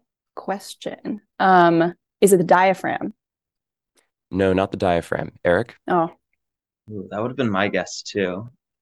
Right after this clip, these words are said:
Speaker 3: What muscular organ?
Speaker 2: Mm-hmm.
Speaker 3: I'm not sure. Uh,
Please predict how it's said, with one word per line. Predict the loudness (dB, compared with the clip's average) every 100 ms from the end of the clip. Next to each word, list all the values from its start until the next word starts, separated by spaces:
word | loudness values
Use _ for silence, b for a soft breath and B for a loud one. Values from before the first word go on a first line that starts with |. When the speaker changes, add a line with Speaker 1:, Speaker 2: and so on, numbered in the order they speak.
| _
Speaker 3:
What | -2 -2
muscular | 0 -2 -2 -4 -4 -2 0 0 -2
organ? | -4 -2 -2 -4 -6 -6 -10 _ _ -8
Speaker 2:
Mm-hmm. | -6 -6 -8 -10 -20 -20 -20 -20 _ _ _ _ _ _ _ _ -12
Speaker 3:
I'm | -6
not | -4 -4
sure. | -4 -6 -2 0 0 -4 -10 _ _ _ _ _ _ _ _ _ _ _ 0
Uh, | 4 4 4 2 0 -2 -4